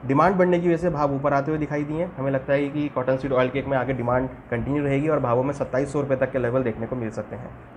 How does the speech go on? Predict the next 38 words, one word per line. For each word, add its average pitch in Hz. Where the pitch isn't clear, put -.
तो 127
अगले 131
हफ्ते 151
के 156
लिए 156
यहाँ 135
पर 143
भी 151
trend 143
positive 143
रहेगा 147
और -
cotton 123
seed 135
ऑयल 120
cake 123
के 139
अंदर 131
खरीदारी 117
का 117
ट्रेंड 117
बना 110
सकते 104
हैं। 104
यहाँ -
पे 135
support 151
बाईस 120
सौ 156
के 147
आसपास 143
रहेगा 147
और 160
resistance 123
सत्ताईस 123
सौ 117
का 117
रहेगा। 120